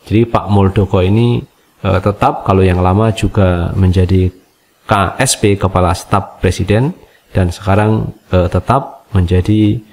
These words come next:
Kepala Staf Presidenan lagi. Kemudian Bambang Brojonegoro menjadi Menristek dan Kepala Badan Riset Inovasi Nasional, Joni G Plate, Menkominfo.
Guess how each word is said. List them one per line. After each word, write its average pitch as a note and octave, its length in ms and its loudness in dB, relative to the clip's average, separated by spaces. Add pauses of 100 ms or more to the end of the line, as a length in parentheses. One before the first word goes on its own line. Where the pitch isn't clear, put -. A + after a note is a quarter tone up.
(220)
Kepala F#2 320 -2
Staf G2+ 400 -2
Presidenan F#2+ 800 0
lagi. F2 400 -2 (800)
Kemudian C3 720 2
Bambang C3 400 2
Brojonegoro A2+ 960 2 (480)
menjadi G2+ 640 2
Menristek G#2 640 0
dan G2+ 240 2
Kepala G2+ 400 0
Badan G2 320 2
Riset - 400 -2
Inovasi G2 560 0
Nasional, G2+ 640 0 (480)
Joni G#2 320 2
G A2+ 160 0
Plate, G2+ 800 0
Menkominfo. A2+ 1120 0